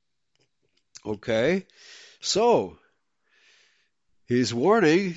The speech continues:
the king of Egypt that these Israelites will take possession of that land, take it away from the Egyptians, and he was absolutely right.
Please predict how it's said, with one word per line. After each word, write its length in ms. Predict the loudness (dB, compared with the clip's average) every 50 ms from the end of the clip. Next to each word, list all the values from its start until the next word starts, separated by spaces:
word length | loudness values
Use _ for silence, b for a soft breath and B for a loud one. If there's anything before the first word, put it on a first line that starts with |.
| -12 -14 -10
the 120 | -10 -8
king 280 | -6 -2 -2 0 0 0
of 100 | 2 2
Egypt 540 | 2 2 2 2 0 0 0 -2 -2 -2 0
that 160 | 0 0 2
these 240 | 2 2 2 4 4
Israelites 580 | 4 4 4 2 0 2 2 2 2 2 0
will 140 | -2 -4 -6
take 480 | -4 0 2 2 2 2 0 _ _ -4
possession 640 | -4 -2 0 2 0 0 0 -2 -6 -4 -2 -2 0
of 200 | 0 0 0 0
that 240 | 2 2 2 0
land, 380 | 0 0 0 2 2 2 0 -2 B B B B B B B 4
take 260 | 6 6 6 6 4
it 80 | 4
away 520 | 4 6 6 6 6 8 8 6 6 4 2 B B B B B B B
from 440 | B -6 2 4 4 6 6 4 4
the 100 | 4 6
Egyptians, 800 | 6 6 6 6 4 4 4 2 0 0 2 2 0 0 -2 -4
and 320 | 0 2 2 2 2 2
he 160 | 2 0 2
was 180 | 2 0 0 0
absolutely 640 | 0 -2 -2 -4 -4 -2 -2 -2 0 0 0 0
right. 400 | 0 2 2 0 0 0 -2 -4